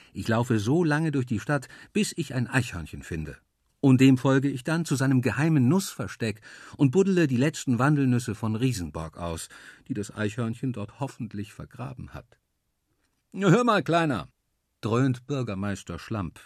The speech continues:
der noch immer in unserer Konditorei herumsteht.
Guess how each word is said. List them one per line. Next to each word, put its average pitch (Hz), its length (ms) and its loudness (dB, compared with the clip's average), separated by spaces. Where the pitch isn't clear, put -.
der 117 120 -6
noch 107 160 -4
immer 160 340 0
in 110 80 -6
unserer 113 380 -2
Konditorei 107 680 -6
herumsteht. 78 720 -12